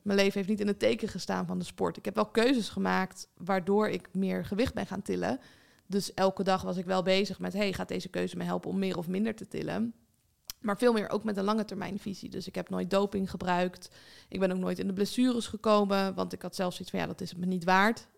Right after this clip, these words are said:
om blessures te krijgen voor de sport. Dus ik nam ook sneller rust, terwijl andere atleten sneller door zouden trainen, ook al hebben ze een pijntje en dus geblesseerd raken en op de wedstrijd minder kunnen tillen. Dus ik had een iets andere visie daarin.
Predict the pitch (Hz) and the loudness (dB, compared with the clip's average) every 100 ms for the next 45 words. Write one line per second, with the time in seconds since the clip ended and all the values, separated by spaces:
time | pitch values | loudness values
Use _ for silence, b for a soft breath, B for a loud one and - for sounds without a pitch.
0 | - 202 202 196 208 - 214 208 - 208 | -2 2 4 2 0 0 -2 -2 -8 -4
1 | 202 202 202 208 208 208 196 220 - - | -2 -2 -2 0 0 0 0 0 0 -18
2 | B B B B B B 190 208 202 185 | B B B B B B 0 4 6 4
3 | - 196 175 180 185 269 - - - - | 0 0 0 0 2 2 0 -10 -16 -6
4 | 185 180 - 185 180 175 175 180 185 180 | 0 0 0 -2 -2 -2 -4 -4 -4 -4
5 | - - 185 180 180 196 208 202 208 202 | -6 -8 -6 -4 2 2 2 0 -2 -2
6 | 196 208 196 175 180 180 196 196 196 190 | 0 0 -2 -2 -4 -4 -2 -2 2 2
7 | 196 202 190 175 - 175 180 196 185 - | 2 0 -4 -6 -6 -6 -6 -2 -4 -4
8 | 160 - 185 - - - 202 208 196 196 | -12 -10 -12 -8 -10 -8 -10 -6 -6 -4
9 | 208 196 202 196 208 202 214 220 220 220 | -2 -2 0 0 0 0 -2 -4 -2 -2
10 | 220 214 196 190 233 214 190 196 - 196 | -2 0 0 0 -2 -2 -6 -8 -8 -8
11 | 190 | -8